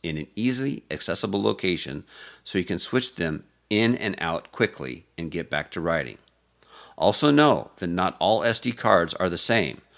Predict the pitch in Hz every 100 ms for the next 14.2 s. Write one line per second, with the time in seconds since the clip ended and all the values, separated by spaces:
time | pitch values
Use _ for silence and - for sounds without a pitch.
0 | - _ - 98 101 107 - 135 120 82
1 | 87 - 90 104 - 92 85 78 78 76
2 | 101 95 87 80 101 - 87 78 78 -
3 | 80 - 98 92 92 - 78 76 - 67
4 | - 71 - 65 64 - - - - _
5 | _ _ _ _ _ _ _ _ _ _
6 | _ _ _ - 143 160 165 135 123 117
7 | 101 98 95 95 - 104 - 104 98 -
8 | 92 73 60 - - 80 82 85 - 85
9 | 76 76 76 73 76 76 80 65 - -
10 | _ _ _ _ _ _ - - _ -
11 | 123 - 143 131 - 107 104 92 - 78
12 | 71 69 - 104 117 120 - 95 76 76
13 | - 92 85 - 92 90 85 92 90 101
14 | 73 -